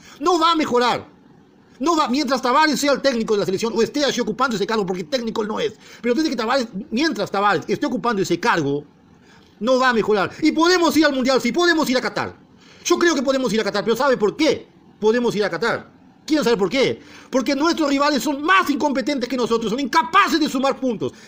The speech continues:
totalmente incapaces de sumar puntos, porque cuando a nosotros nos va mal, a ellos también les va mal. Y por eso, increíblemente, hoy estamos en quinto puesto. Y miren la fecha, y, y todo dificultado, ¿no? Ah, ojo,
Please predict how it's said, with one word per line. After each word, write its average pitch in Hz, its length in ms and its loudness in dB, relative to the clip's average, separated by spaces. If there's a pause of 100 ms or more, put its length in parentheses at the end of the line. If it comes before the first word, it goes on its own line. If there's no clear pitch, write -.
totalmente 330 520 0
incapaces 277 580 -2
de 214 80 0
sumar 190 220 -4
puntos, 202 200 -6
porque 220 220 -4
cuando 233 200 -2
a - 20 -4
nosotros 311 340 -2
nos 233 160 0
va 220 100 0
mal, 269 360 0 (440)
a 233 140 -2
ellos 254 220 0
también 240 300 0
les 196 120 2
va 180 80 0
mal. 160 220 -2 (180)
Y 240 120 0
por 247 180 4
eso, 294 340 0 (320)
increíblemente, 233 640 0
hoy 233 160 2
estamos 226 320 -2
en 240 80 -6
quinto 226 240 -4
puesto. 196 340 -2 (1080)
Y 196 80 -2
miren 320 180 2
la 285 80 0
fecha, 277 180 -2
y, 233 100 0
y 226 120 -6
todo 320 180 2
dificultado, 202 440 -2
¿no? 196 80 -2
Ah, 202 140 0
ojo, 196 280 0